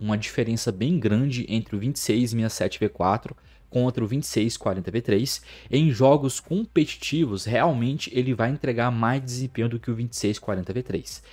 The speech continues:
O vinte e seis sessenta e sete V quatro fez uma média de trezentos e quarenta e um F P S e o vinte e seis quarenta V três fez uma média de duzentos e noventa e seis F P S.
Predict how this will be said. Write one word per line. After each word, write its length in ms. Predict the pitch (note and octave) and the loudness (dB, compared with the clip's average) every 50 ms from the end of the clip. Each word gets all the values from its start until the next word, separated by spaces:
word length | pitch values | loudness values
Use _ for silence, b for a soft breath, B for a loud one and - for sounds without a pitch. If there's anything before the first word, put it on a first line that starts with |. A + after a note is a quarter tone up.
| B B B B B | B B B B B
O 60 | G2 | -2
vinte 160 | G#2 D#3+ F3+ | 0 0 2
e 40 | - | 4
seis 200 | - F3+ D#3+ D3+ | 6 6 6 6
sessenta 140 | D3 D#3 C#3+ | 4 2 0
e 40 | |
sete 220 | - - B2 A2+ A#2 | 0 0 -2 -2 -2
V 80 | A2+ | -4
quatro 340 | - - C3 C3+ C3+ C3 A2+ | 0 2 2 2 2 2 0
fez 220 | - - A#2 A2+ A#2 | 0 2 2 4 4
uma 80 | A2+ | 4
média 260 | A2 A2+ A2 G#2+ G2+ | 4 4 4 2 2
de 120 | G2+ G#2+ G2+ | 0 -4 -6
trezentos 520 | - G#2+ F#2+ G2 F#2+ A2+ E3 E3+ - D3 | -4 -2 0 0 0 -2 -4 -6 -6 -8
e 40 | D3+ | -6
quarenta 320 | - - B2+ A#2+ A2 A2 - | -4 -2 -2 -2 -2 -2 -4
e 40 | G2+ | -4
um 120 | G2 F2+ | -4 -4
F 160 | F#2+ - - | -6 -8 -6
P 100 | - D#3 D3 | 0 2 4
S 340 | D3 D3+ - - - E3+ b b b b b b | 4 2 0 -4 -8 -10 b b b b b b
e 60 | b B2 | b 0
o 60 | B2 | 2
vinte 180 | C#3+ D#3+ E3 | 2 0 -2
e 40 | - | 0
seis 260 | - D3+ C#3 C#3+ C#3 | 2 4 4 4 4
quarenta 300 | - - B2+ A#2+ A#2+ C3 | 2 0 0 0 0 0
V 100 | B2 B2 | 0 -2
três 300 | B2 - A2+ A2+ A#2 - | 0 0 0 0 0 -2
fez 180 | - B2 A2 G#2+ | -2 -4 -4 -2
uma 100 | A#2+ A2 | -2 -2
média 280 | G#2+ G2+ G2+ G2+ G2+ G#2 | -2 -2 -2 -4 -6 -8
de 60 | G2 | -12
duzentos 440 | G#2 G#2 F#2 G2 A2 A#2+ - - - | -12 -10 -6 -6 -6 -6 -6 -8 -6
e 40 | A#2 | -4
noventa 280 | A2+ G#2 G#2+ G2+ - | -4 -4 -4 -4 -4
e 60 | A2 A2 | -4 -4
seis 320 | - - F2+ F#2 F#2 F2+ | -4 -4 -4 -4 -2 -2
F 160 | F#2+ F2 - _ _ | -4 -4 -6 _ _
P 80 | - B2+ | -2 0
S. 360 | A2 D2+ - - - - - | 0 0 -2 -6 -10 -14 -14